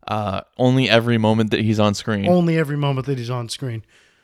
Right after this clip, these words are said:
Speaker 2: Yeah, he's pretty extra. He even, he even does this really bad Irish accent. Like he's a good Irish Catholic
Speaker 1: It's,
Speaker 2: priest.
Speaker 1: it's real inconsistent.
Speaker 2: It's very inconsistent, much like his career.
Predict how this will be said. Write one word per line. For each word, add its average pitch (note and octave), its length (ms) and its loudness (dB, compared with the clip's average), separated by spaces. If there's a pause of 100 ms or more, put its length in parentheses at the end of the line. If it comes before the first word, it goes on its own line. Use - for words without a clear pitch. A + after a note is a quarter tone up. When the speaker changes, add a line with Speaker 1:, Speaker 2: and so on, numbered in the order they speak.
(140)
Speaker 2:
Yeah, C#3+ 160 0
he's C3+ 180 -2
pretty C3 260 -2
extra. C3 260 -2
He D3+ 100 2
even, E3 200 0
he D3+ 160 -2
even E3+ 160 -2
does D#3+ 180 0
this C#3 240 -4 (120)
really D3 340 -4
bad C3 320 -2
Irish C3 340 -6
accent. C#3 480 -10 (460)
Like C3+ 140 -8
he's C3 120 -6
a B2 60 -6
good C3 220 -2
Irish C3 400 -4
Catholic B2 420 -8
Speaker 1:
It's, B2 40 -4
Speaker 2:
priest. B2 400 -6
Speaker 1:
it's - 140 -8
real A2+ 300 2
inconsistent. G2+ 760 -6
Speaker 2:
It's C#3+ 240 0
very B2 300 0
inconsistent, B2+ 680 -6 (340)
much F#3+ 280 -2
like F#3 160 0
his E3 140 0
career. C#3 400 -2